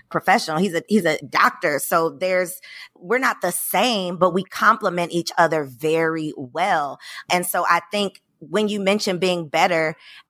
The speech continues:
I felt like what popped in my head immediately was, like, Kandi and Todd. I feel like they are the perfect example of, you could look from the outside looking in and say, "Well, Todd is not on her level," but Kandi appears from the outside looking in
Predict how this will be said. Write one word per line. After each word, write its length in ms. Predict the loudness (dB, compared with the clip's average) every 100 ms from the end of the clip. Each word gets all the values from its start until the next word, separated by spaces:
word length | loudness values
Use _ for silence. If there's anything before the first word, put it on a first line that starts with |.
| -6 -2
I 140 | -2
felt 300 | 0 -2 0
like 180 | 0 0
what 160 | -2
popped 220 | 0 0 0
in 100 | 0
my 120 | 2
head 140 | 0 0
immediately 500 | 0 0 0 -2 0
was, 160 | 2
like, 180 | 2 2
Kandi 420 | 0 0 0 0
and 100 | -2 0
Todd. 380 | 0 0 -4 -2
I 100 | -2
feel 160 | 0 -2
like 240 | -2 -2
they 180 | -2 0
are 160 | 0 -2
the 100 | -6
perfect 520 | -2 -2 0 -4 -4
example 600 | -4 0 0 2 -4 -2
of, 300 | -2 0 -2 -6 -20 -14
you 200 | 0 2
could 200 | 2 -2
look 180 | -4 -2
from 140 | -4 -2
the 60 | -2
outside 360 | -4 0 -2
looking 320 | -2 -6 -4
in 260 | 0 0 -2
and 180 | -4 -6
say, 300 | -2 0 0
"Well, 240 | -2 -4
Todd 380 | -4 -2 0 -2
is 160 | -6 -2
not 200 | -2 0
on 140 | -2
her 160 | -2 0
level," 320 | 0 2 0
but 220 | -2 -4
Kandi 320 | 0 0 2 2
appears 640 | 0 -2 -2 0 0 -2 -6
from 160 | -4 0
the 80 | 0
outside 320 | 2 0 0
looking 280 | 0 -4 -2
in 320 | 0 0